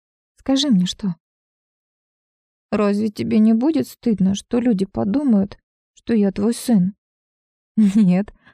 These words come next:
я буду гордиться, если они так подумают", улыбнулась женщина. Бедный ребёнок.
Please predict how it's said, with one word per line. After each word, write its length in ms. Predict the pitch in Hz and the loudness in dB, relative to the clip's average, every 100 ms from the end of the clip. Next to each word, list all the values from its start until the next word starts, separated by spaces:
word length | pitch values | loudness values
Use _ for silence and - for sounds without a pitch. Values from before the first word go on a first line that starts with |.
| _ _ - | _ _ -2
я 160 | 196 | 0
буду 240 | 196 202 196 | 0 0 0
гордиться, 720 | 202 196 180 185 214 - 185 | 0 0 -2 -2 -2 -2 -4
если 300 | 175 - 180 | -4 -4 -2
они 240 | 180 180 | 0 0
так 200 | - 180 | -2 -8
подумают", 640 | - 185 196 170 165 - _ _ _ _ _ _ _ _ - | -4 0 2 0 -2 -8 _ _ _ _ _ _ _ _ -2
улыбнулась 580 | 190 202 190 180 180 | 0 2 2 2 0
женщина. 500 | 180 180 180 196 190 - _ _ _ _ _ - | 0 -2 -2 -6 -8 -8 _ _ _ _ _ -10
Бедный 320 | 185 214 180 | -6 -2 -2
ребёнок. 520 | 190 180 185 185 - | -2 -4 -4 -4 -8